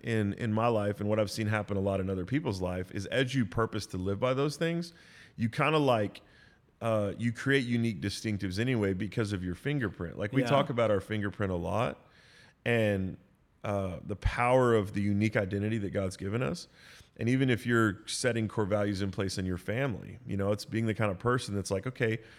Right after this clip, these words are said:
Speaker 1: we're gonna try to live by these things," but then you'll determine your own unique family identity as you go down the, the road of that.
Speaker 2: Yeah.
Speaker 1: Where, you know, once you put a core value in place, it's not like you go, "Okay, like, now this is it forever,
Speaker 2: Mm.
Speaker 1: and I'm gonna, you know, go get the tattoo," so to speak. It's like,
Speaker 2: Yeah.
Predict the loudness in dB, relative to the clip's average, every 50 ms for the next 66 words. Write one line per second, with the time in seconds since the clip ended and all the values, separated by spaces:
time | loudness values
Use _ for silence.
0 | -20 -20 _ -2 -2 0 0 0 2 2 2 2 2 2 2 2 2 2 2 2
1 | 2 0 -2 -4 -4 -6 -4 -4 -4 -4 -6 -8 -10 -16 -20 -20 -20 -20 -6 _
2 | -4 -2 0 2 2 4 4 4 2 2 0 -4 -4 -6 -8 -4 0 0 0 2
3 | 2 0 2 2 2 2 2 2 2 2 2 0 0 -2 -4 -4 -4 -2 -2 0
4 | -2 -2 -2 -2 -2 0 0 0 0 0 0 0 0 -2 -4 -4 0 2 2 4
5 | 4 2 2 0 -2 -4 -4 -6 -8 -6 -4 -2 -2 0 2 4 4 4 4 2
6 | 2 0 0 0 0 0 0 0 0 -2 -6 -8 -12 -18 -20 -20 -20 -8 -2 2
7 | 4 4 4 2 0 -6 -12 -8 -2 0 2 2 4 4 4 2 2 0 -2 2
8 | 6 6 6 6 4 2 2 2 4 4 4 4 4 4 4 4 2 2 0 0
9 | 0 0 0 2 0 -2 -4 -4 -2 -2 0 2 2 0 0 0 -2 0 2 2
10 | 2 2 2 2 0 0 0 -2 -2 -2 -2 -2 0 -2 -2 -4 -4 -4 -4 -4
11 | -4 -4 -4 -2 0 0 0 0 0 0 0 -2 -4 -6 -12 -8 _ -2 0 0
12 | 0 0 -2 -2 -2 0 0 2 2 4 4 4 4 2 0 0 0 2 2 2
13 | 2 2 2 2 0 0 -4 -2 -2 -4 -4 -2 -2 0 0 0 0 0 -4 -4
14 | -4 -6 -10 -10 -10 -8 -8 -8 -10 -10 -6 -2 0 0 2 0 0 -4